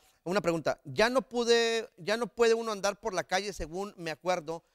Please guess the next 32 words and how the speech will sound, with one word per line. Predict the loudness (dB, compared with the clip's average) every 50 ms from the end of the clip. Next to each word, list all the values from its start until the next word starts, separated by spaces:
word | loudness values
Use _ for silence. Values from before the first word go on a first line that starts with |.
| _ _ _
México | -4 0 2 2 2 0 -4 -10 _ -6 -6 -4 -4
es | -4 -2 -2 -2 -4
libre | -4 -4 -6 -4 -4 -4 -6 -6 -10 _ _ _ _ _ _ _ _ _ _
y | -4 -2
uno | -2 -2 -2 -2 -2
puede | 0 0 0 0 0
andar | 0 0 0 0 0 -2
por | -4 -6 -4
donde | -6 -6 -6 -8 -10
quiera. | -4 -2 0 2 2 0 0 -2 _ -8
Te | -8
lo | -6 -6
digo | -6 -6 -6 -8 -6
por | -4 -4 -4
un | -4 -6 -8
video | -8 -2 0 0 0 0
que | -2 -8 -10
tomé | -10 -8 -8 -6 -4 -4 -6 -6 -8
en | -8 -8 -8
un, | -8 -10 -10 -12 _ _ _ _ _
a | -6 -4
unos | -4 -4 -4 -4 -4
elementos | -4 -4 -2 -2 -4 -4 -6 -8 -10 -8
que | -10 -12
sin | -10 -10 -10
motivo | -10 -8 -8 -6 -6 -2 -2 0
detuvieron | -2 -2 -4 -4 -2 -2 -2 -2 -2
a | -4
un | -6 -6
ciclista | -10 -10 -8 -6 -6 -4 -2 -2
y | -2
aparte | -2 -2 -2 -4 -4 -4 -6 -8 -8